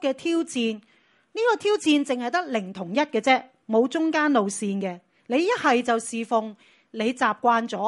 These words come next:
嗰啲神，一係你就去侍奉耶和華。但係我同我家就必定侍奉耶和華。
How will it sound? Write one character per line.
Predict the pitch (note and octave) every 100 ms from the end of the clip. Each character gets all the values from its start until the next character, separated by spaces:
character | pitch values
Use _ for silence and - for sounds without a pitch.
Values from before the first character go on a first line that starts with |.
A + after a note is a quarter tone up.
| C4
嗰 | A3+ G#3
啲 | C4+
神， | - F3+ D#3+ _ _ _ _
一 | E4+
係 | B4 F4 B3+
你 | A#3 B3
就 | A#3+
去 | A3 A#3
侍 | - G#3
奉 | G3+ G3+ G3
耶 | F#3+ F#3
和 | E3
華。 | E3+ D#3+ E3 _ _ _
但 | - A3+
係 | A#3 A3+
我 | A3 G3 A3+
同 | B3 F#3
我 | F3 G3 A#3
家 | C4+ C4+
就 | B3+
必 | F#3 C4+
定 | C4 G3+ E3+
侍 | - -
奉 | F3+ F3+ F3
耶 | E3 D#3+
和 | D#3
華。 | D#3